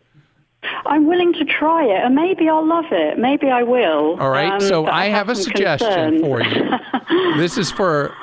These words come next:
Speaker 2: for marital bliss, is that you go
Speaker 1: <laughs>
Speaker 2: ahead and sell the home that you live in
Speaker 1: Okay.
Speaker 2: and rent a place in Florida for seven months.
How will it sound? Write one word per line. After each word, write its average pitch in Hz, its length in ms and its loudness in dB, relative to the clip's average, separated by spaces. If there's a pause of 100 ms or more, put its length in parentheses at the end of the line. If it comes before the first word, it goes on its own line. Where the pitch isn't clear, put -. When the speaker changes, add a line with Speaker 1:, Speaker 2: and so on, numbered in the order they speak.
Speaker 2:
for 139 400 0
marital 185 580 0
bliss, 151 600 -2 (720)
is 147 280 0
that 143 200 0 (360)
you 147 140 -2
go 160 220 2
Speaker 1:
<laughs> - 0 -
Speaker 2:
ahead 180 340 0
and 147 260 -4
sell 175 600 -2 (300)
the 156 100 -2
home 160 300 -2
that 165 120 -2
you 165 140 -2
live 143 300 -2
in 117 240 -2
Speaker 1:
Okay. 196 240 -2 (640)
Speaker 2:
and 151 420 0
rent 139 520 -4
a 190 120 0
place 156 580 -2
in 143 140 -2
Florida 143 720 0 (320)
for 135 160 -2
seven 170 640 -2
months. - 580 -6